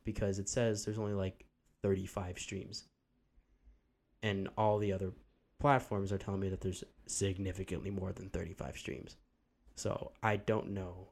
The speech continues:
how to tell these numbers. And I think what it is is that they don't fully, like, for people who are just starting out, they don't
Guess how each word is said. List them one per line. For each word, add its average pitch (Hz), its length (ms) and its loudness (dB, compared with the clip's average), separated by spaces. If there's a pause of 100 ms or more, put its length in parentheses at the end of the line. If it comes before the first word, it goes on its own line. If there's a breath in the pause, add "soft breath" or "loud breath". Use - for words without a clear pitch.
(120)
how 92 240 -2
to 92 80 -6
tell 95 420 -2 (320)
these 101 180 -2
numbers. 104 360 0 (880)
And 117 120 6
I 107 100 8
think 117 360 4
what 107 200 4
it 101 100 6
is 101 140 6
is 98 140 2
that 92 260 0 (100)
they 104 120 6
don't 98 300 2 (640)
fully, 95 720 4 (1040)
like, 90 380 -2 (1600)
for - 120 4
people 113 300 4
who 113 120 6
are 98 60 6
just 98 320 2
starting 95 400 2
out, 98 360 -4 (1300)
they 104 120 6
don't 98 220 4